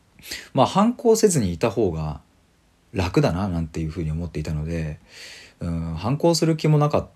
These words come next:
たんですよね。まあ、でも僕としては別に、うん、なんか、かといって、うんと、それが嫌だったわけでもないみたいな感覚ではあるんですけれども。まあ、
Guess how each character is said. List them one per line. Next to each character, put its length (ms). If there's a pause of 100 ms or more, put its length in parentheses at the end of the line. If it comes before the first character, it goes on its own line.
(140)
た 100
ん 60
で 80
す 140
よ 80
ね。 320 (920)
ま 100
あ、 20
で 80
も 60
僕 180
と 120
し 80
て 100
は 380 (340)
別 200
に、 360 (220)
う 80
ん、 280
な 100
ん 60
か、 260 (280)
か 120
と 100
い 60
っ 60 (200)
て、 320 (400)
う 220
ん 40
と、 120
そ 100
れ 100
が 200
嫌 180
だ 100
っ 60
た 140
わ 100
け 80
で 80
も 100
な 120
い 120
み 100
た 120
い 60
な 260
感 180
覚 180
で 80
は 100
あ 40
る 80
ん 40
で 80
す 120
け 80
れ 60
ど 80
も。 120 (1600)
ま 100
あ、 100